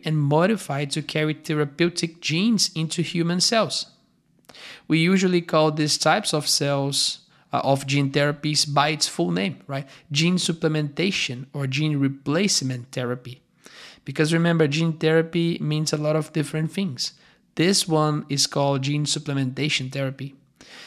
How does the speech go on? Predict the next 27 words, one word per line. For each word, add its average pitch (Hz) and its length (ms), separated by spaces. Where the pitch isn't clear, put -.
Because 156 320
remember, 165 580
we 151 260
are 156 440
essentially 170 840
calling 165 440
it 160 120
by 151 140
what 165 240
it 175 100
is. - 360
We 151 100
are 151 80
supplementing 151 1040
a 139 80
copy 175 560
of 143 180
a 147 60
healthy 143 440
gene. 147 340
Viruses 185 680
are 160 180
currently 165 380
the 151 120
most 147 760
used 156 720
type 143 340